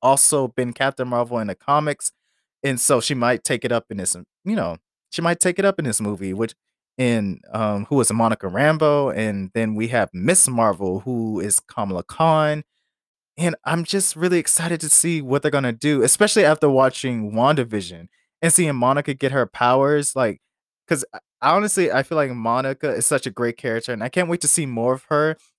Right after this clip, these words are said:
and her story be explored and expanded upon, and also with Kamala Khan, like, like, with her, I'm already pretty excited she's getting her own show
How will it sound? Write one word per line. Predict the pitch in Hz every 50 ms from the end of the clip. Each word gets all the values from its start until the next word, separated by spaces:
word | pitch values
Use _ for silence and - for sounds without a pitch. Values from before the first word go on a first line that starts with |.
| _ -
and | 139 135
her | 120
story | - - 147 135 131 135 135
be | 113 127 123
explored | 104 - - - _ - 131 131 127 123
and | 117 107
expanded | 98 - - - - 113 110 117 123 120 123
upon, | 120 110 - 127 123 123 123 120 117 110
and | 107 110
also | 110 117 131 135 - - - 151 127 120 117 117 - _ _ _ _ _ _ _ _ -
with | 143 147 - -
Kamala | - - 160 165 185 196 190 165 147 139
Khan, | - - 175 185 180 160 120 101 98 92 - _
like, | 113 131 131 113 - - _ _ _ _ _ _ _ _ _ _ _ _ _ _ _ _ _ _ _ _ _ _ _ _ _ _ _ -
like, | 147 147 131 107 - _ _ _ _ _ _ _ _ _ _ _ _ _ _ _ _ _ _ _ _ _ _ -
with | 135 127
her, | 156 165 160 147 123 - - -
I'm | 139 147 165 190
already | 180 156 165 160 160 151 151 147 139 139 - _ _ _ _ _
pretty | - 175 160 147
excited | 127 - - 160 143 139 139 123 117
she's | - - 131 113
getting | - 131 123 123 127
her | 135 127 113
own | - 127 127 123 117 110
show | - - - - 135 139 147 113 95 95